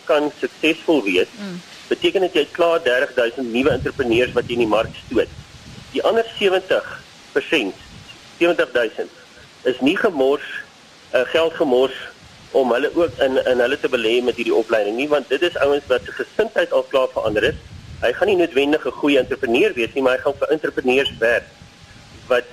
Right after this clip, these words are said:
Speaker 1: klaar die gesindheid het en die vaardigheid het om dit te kan doen. So jy kweek 'n bepaalde gesindheid deur jou opleiding.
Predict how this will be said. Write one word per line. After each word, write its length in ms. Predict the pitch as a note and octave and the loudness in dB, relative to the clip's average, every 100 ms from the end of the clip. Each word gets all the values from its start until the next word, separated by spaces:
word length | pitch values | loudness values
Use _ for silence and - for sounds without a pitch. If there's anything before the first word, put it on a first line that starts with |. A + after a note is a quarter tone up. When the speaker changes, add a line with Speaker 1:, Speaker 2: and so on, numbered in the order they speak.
| - - | -8 -2
Speaker 1:
klaar 240 | D3+ C#3 | 2 2
die 80 | C3+ | 0
gesindheid 500 | C#3 - D3 C3 A#2+ | -4 -2 0 0 0
het 220 | A#2 B2 | -2 -2
en 180 | - C3 | 0 0
die 100 | - | 0
vaardigheid 520 | - C#3 C3+ - G#2+ | 0 0 0 -2 -2
het 200 | A2 A#2 - - - - | 0 -2 -2 -20 -20 -8
om 120 | A#2+ | -2
dit 140 | A2+ A2+ | 0 0
te 60 | |
kan 280 | A#2+ B2 B2 G#2+ | 0 0 0 -2
doen. 180 | F2+ - - - - - - - - - | -4 -6 -16 -20 -20 -20 -20 -20 -20 -4
So 120 | B2 | 2
jy 160 | A#2+ B2 | 2 2
kweek 300 | - F3 G3 | 2 2 2
'n 60 | C#3 | 2
bepaalde 520 | C3 - C#3 C#3 A#2+ | 0 0 0 2 0
gesindheid 640 | - G#2+ - F3 - A2 - - - - - - - | -2 -4 0 0 0 -4 -4 -16 -20 -20 -20 -20 -10
deur 300 | A2+ A#2+ A#2+ - - G#2 | 0 2 2 -2 -6 0
jou 160 | A2 | 0
opleiding. 520 | - D3+ C3+ A2+ G2 | 2 0 2 0 0